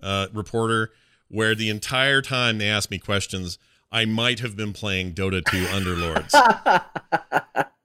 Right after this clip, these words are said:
Speaker 1: It's gotten to be that bad. So that's, I guess, all I had to say about it, except, you know, I
Speaker 2: Well
Speaker 1: wanna go around the table here. But John, thoughts?
Speaker 2: I, I wanna, I wanna play a little devil's advocate.
Speaker 1: Okay.
Speaker 2: And it,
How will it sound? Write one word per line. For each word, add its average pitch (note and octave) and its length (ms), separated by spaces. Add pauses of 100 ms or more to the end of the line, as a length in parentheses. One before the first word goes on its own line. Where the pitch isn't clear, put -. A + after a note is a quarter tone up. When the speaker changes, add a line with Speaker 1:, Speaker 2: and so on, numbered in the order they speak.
Speaker 1:
It's A2 180
gotten B2+ 280
to A#2+ 40
be A#2+ 100
that G#2+ 260
bad. F2+ 340
So G#2 440 (600)
that's, C#3 240
I A2+ 100
guess, C3 300
all C3+ 120
I B2 80
had B2 180
to G2+ 80
say D3+ 420
about G2 280
it, G#2+ 120
except, - 400 (160)
you A#2 100
know, G2 120
I - 20 (120)
Speaker 2:
Well F#3+ 100
Speaker 1:
wanna B2 160
go B2+ 180
around A#2+ 240
the G#2 80
table B2+ 320
here. G2 240
But F#2+ 200
John, B2+ 460 (400)
thoughts? C3+ 320
Speaker 2:
I, G3+ 180 (440)
I F3+ 160
wanna, A3+ 640 (400)
I D3+ 40
wanna G3 160
play F#3+ 200
a D3+ 60
little D3 500
devil's A#2 400
advocate. - 540 (200)
Speaker 1:
Okay. G2+ 140
Speaker 2:
And B2 300
it, C#3 180